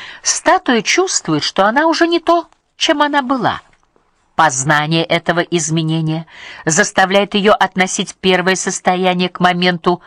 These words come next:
отличному от того, когда она испытала второе состояние. И это заставляет ее проводить различия между тем,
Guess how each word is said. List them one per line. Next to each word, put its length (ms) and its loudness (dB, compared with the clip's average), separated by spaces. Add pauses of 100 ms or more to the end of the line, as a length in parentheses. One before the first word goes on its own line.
(360)
отличному 840 0
от 180 -4
того, 400 2 (440)
когда 400 0
она 360 2
испытала 640 0
второе 460 0
состояние. 840 -4 (640)
И 260 -4
это 300 2
заставляет 640 0
ее 220 2
проводить 520 -2
различия 540 0
между 360 -2
тем, 460 0